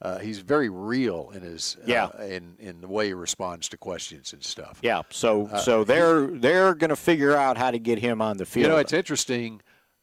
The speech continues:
Speaker 1: uh, with the exception of Da-, Dak, you know, he's Dak is Dak, okay? But, uh, the, the rest of the team, I think my two favorite players on this team are,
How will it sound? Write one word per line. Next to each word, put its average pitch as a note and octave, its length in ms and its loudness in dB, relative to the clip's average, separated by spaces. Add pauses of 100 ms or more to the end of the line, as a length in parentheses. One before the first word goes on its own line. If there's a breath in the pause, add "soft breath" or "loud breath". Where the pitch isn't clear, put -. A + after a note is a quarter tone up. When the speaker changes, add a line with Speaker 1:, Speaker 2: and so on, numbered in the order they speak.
Speaker 1:
uh, A2 460 2
with B2 120 -6
the A#2 40 -2
exception B2+ 380 -2
of G2+ 100 -10
Da-, A2 220 0
Dak, B2 520 0
you A#2+ 200 -6
know, F#2 180 -2
he's G2+ 500 -10 (220)
Dak A2+ 240 -2
is F2+ 120 -8
Dak, - 440 -4
okay? F#2+ 540 -6 (140)
But, G#2+ 220 -10
uh, G#2 160 -16
the, A2 160 -10
the F#2+ 120 -16
rest B2+ 320 2
of D#3 60 -4
the D3 80 -4
team, G#2 460 -8 (180)
I A2 100 -4
think D3 180 -6
my B2+ 100 -4
two D#3 220 -6
favorite C#3+ 400 -2
players G2 520 -2
on G#2+ 140 -8
this A2 200 -6
team D#2+ 420 -14 (840 soft breath)
are, F#2+ 640 2